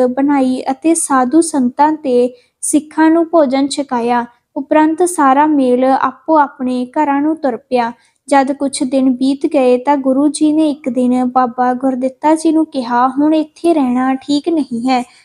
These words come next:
ਤੁਸੀਂ ਸਾਰੇ ਪਰਿਵਾਰ ਨੂੰ ਆਪਣੇ ਨਾਲ ਕਰਤਾਰਪੁਰ ਲੈ ਜਾਓ।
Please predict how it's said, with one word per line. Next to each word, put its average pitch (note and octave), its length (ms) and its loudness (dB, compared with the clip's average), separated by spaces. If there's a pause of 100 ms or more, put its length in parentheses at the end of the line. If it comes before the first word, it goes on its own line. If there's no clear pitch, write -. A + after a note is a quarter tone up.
(160)
ਤੁਸੀਂ C#4 380 0
ਸਾਰੇ C4+ 360 0
ਪਰਿਵਾਰ B3+ 460 0
ਨੂੰ B3 320 0
ਆਪਣੇ D4+ 340 0
ਨਾਲ B3 360 2
ਕਰਤਾਰਪੁਰ C4+ 720 0
ਲੈ C4+ 220 2
ਜਾਓ। B3 340 0